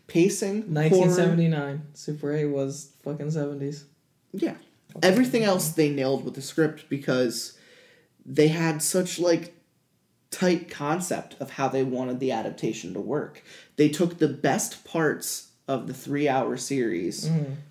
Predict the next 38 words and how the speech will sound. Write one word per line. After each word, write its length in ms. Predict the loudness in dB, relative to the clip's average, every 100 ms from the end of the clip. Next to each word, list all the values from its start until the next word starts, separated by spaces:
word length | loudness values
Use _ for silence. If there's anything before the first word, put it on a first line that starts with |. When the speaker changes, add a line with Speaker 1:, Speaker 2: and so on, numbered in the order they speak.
| _ -12
Speaker 1:
Turned 300 | -4 0 2
it 100 | 2
into 240 | 4 2
the 200 | 0 0
eighties, 800 | 2 2 0 -4 -6 -6 -10 -12 _ _ _ _ _ -6
and 340 | -2 0 -2 0
then 540 | -2 -2 -4 -8 -10 _
shrunk 420 | -14 -8 -4 -2 0
it 140 | 0
down 420 | -2 -4 -6 -12 -8
and, 200 | -6 -4
like, 240 | -6 -6
just 300 | -6 -6 -6 -6
took 180 | -6
certain 340 | -2 0 0 0
scenes 320 | -4 -4 -4
from 220 | -4 -6
part 320 | -4 -4 -4
two 180 | -4 -2
and 140 | -2 -4
threw 160 | -4
them 160 | -4 -4
in 140 | -8
part 260 | -6 -6 -6
one 220 | -6 -6
instead, 520 | -6 -8 -4 -4 -4 -10 -20 -8
and 160 | -6 -6
the 40 |
pacing 440 | -2 -2 0 -4
just 200 | -4 -4 -4
made 200 | -6 -4
fucking 360 | -8 -8 -10
sense 300 | -4 -4 -4 -8
because 280 | -10 -10 -8
you're 100 | -4
not 360 | -2 -4 -4
doing 340 | 0 0 0 -2
the 220 | -4